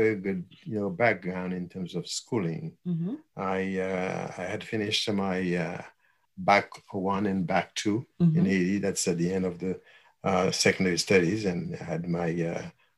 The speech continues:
Speaker 1: high school diplomas, if you can
Speaker 2: Mm-hmm.
Speaker 1: call them high school diplomas. And then, uh, however,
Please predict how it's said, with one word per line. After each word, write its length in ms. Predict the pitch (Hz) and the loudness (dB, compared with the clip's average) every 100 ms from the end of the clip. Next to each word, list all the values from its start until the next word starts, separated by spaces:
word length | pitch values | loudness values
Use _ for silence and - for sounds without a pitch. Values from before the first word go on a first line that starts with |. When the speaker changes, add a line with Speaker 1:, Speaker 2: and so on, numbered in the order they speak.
| _ - | _ -6
Speaker 1:
high 140 | 87 | -2
school 180 | - 98 82 | 0 0 0
diplomas, 480 | - 110 92 95 107 | 4 4 4 2 -2
if 200 | 82 87 | -2 -2
you 80 | |
can 320 | 82 85 82 - _ - | -2 -2 -4 -6 _ 4
Speaker 2:
Mm-hmm. 240 | 170 156 | 6 8
Speaker 1:
call 180 | 175 90 | 6 6
them 140 | 85 85 | 4 2
high 140 | 80 - | 0 -2
school 140 | 80 | -4
diplomas. 480 | 76 - 87 90 104 - - - - - - 120 | -4 0 2 2 -2 -6 -18 -18 -18 -20 2 6
And 100 | 123 117 | 8 10
then, 140 | 117 113 - - | 8 8 4 2
uh, 340 | 113 113 107 107 | 6 6 6 4
however, 840 | - - 131 131 175 180 147 143 | 2 0 6 8 10 10 10 8